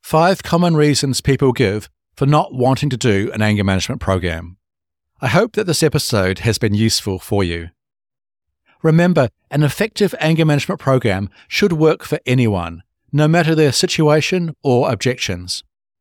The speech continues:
So if anger has been an issue for you, I encourage you to give an anger management program a chance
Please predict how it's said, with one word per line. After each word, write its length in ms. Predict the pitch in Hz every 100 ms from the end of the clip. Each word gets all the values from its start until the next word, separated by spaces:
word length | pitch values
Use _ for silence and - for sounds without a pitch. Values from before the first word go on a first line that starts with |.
| _ _ _
So 220 | - 160
if 80 | 151
anger 360 | 151 170 208 202
has 220 | 160 -
been 260 | 151 127
an 80 | 135
issue 260 | 139 - 151
for 140 | -
you, 380 | 139 110 87 113 _ _ _ _
I 120 | 147
encourage 580 | 175 196 - 170 175 -
you 300 | 135 98 95 - -
to 100 | 131
give 380 | - 147 165 - 117
an 80 |
anger 200 | 131 147
management 380 | 147 135 - -
program 380 | - 117 113 123
a 40 |
chance 580 | 107 - 104 87 - -